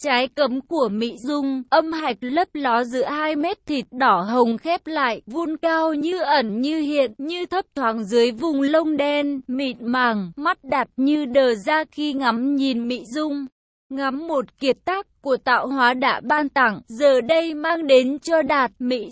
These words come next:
Dung biết vậy nên cứ đứng nguyên cho Đạt chiêm ngưỡng. Dương vật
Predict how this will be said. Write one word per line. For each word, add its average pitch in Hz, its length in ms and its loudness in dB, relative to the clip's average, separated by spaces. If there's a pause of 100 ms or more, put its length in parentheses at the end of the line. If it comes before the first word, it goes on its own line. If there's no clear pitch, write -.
Dung 294 300 0
biết 349 220 -2
vậy 269 380 0
nên 311 400 0
cứ 262 220 -2
đứng 254 300 -2
nguyên 339 280 -2
cho 320 220 0
Đạt 311 320 0
chiêm 339 200 2
ngưỡng. 311 460 4 (160)
Dương 285 420 -4
vật 262 140 2